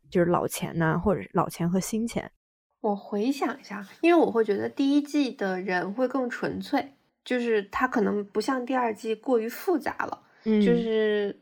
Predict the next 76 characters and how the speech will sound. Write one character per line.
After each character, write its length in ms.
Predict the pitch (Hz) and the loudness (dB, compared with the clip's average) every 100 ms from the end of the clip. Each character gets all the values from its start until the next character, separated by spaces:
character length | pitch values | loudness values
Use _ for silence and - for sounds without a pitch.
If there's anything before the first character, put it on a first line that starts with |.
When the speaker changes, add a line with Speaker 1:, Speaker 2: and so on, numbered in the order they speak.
| - | -4
Speaker 2:
第 180 | 262 269 | 2 2
一 60 | |
季， 160 | 277 254 | 2 -2
其 180 | 269 240 | -2 -2
实 240 | 247 240 - - | -2 -2 -8 -6
我 240 | 185 - | 0 0
回 240 | - 190 202 | 0 0 2
头 180 | 247 226 | 2 4
再 180 | 247 | 4
想， 220 | 254 226 208 | 4 0 0
我 80 | 190 | -4
觉 200 | 190 196 | -4 2
得 200 | 220 220 _ _ - | 2 2 _ _ -12
就 100 | - | -8
是 140 | 214 202 | -4 -2
有 160 | - | -2
钱 280 | - 208 175 | -2 -4 -2
的 80 | 202 | 0
那 140 | 254 240 | -2 0
户 140 | 214 | 0
家 240 | 202 202 208 | 0 0 0
庭， 260 | - - 208 _ - | -4 -10 -12 _ 2
妈 240 | 226 240 | 6 6
妈 160 | 240 233 | 4 0
是 140 | 233 | 0
高 240 | 226 240 254 | 6 6 6
管 200 | 240 - | 2 2
的 80 | 214 | 2
那 160 | 226 185 | 4 6
个， 100 | 196 | 4
Speaker 1:
嗯， 60 | |
嗯， 100 | 180 - | 6 6
对。 160 | 196 | 6
Speaker 2:
就 100 | 220 | 6
是 140 | 240 233 | 4 8
妈 180 | 262 | 8
妈 140 | 320 285 | 8 6
其 160 | - | 6
实 80 | 220 | 4
穿 200 | 214 226 | 6 4
的 60 | 220 | 4
也 160 | 202 | 4
很 240 | 254 277 - | 4 2 -2
度 140 | 185 | -4
假， 220 | 175 165 - | -4 -6 -6
但 140 | - 214 | -2 0
是 60 | |
她 120 | 220 214 | 0 0
其 120 | 214 | 4
实 80 | 226 | 4
一 140 | 220 | 2
直 80 | 190 | -2
都 100 | 196 | 0
在 140 | 196 | 0
工 260 | 190 185 185 | 0 -2 -2
作。 240 | 196 202 - | -4 -6 -6
Speaker 1:
是。 220 | - 247 | 4 6
Speaker 2:
然 180 | 185 190 | 8 6
后 600 | 220 214 202 196 190 - | 4 4 4 2 -2 -4
她 140 | - 233 | -4 2
的 160 | 220 | 2
小 220 | 220 196 | 4 2
儿 200 | - - | 4 0
子 220 | 196 208 208 | 0 0 0
是 180 | - | 0
一 80 | 202 | 2
个 80 | 202 | 2
非 220 | 202 214 | 4 4
常 220 | 226 196 196 | 4 -2 2
单 260 | 190 190 | 2 2
纯 260 | 190 180 180 | -2 -6 -6
可 200 | - - | 0 4
爱 200 | 185 - | 4 2
的 80 | - | -2
孩 280 | - - | -4 -8
子， 200 | - - | -10 -12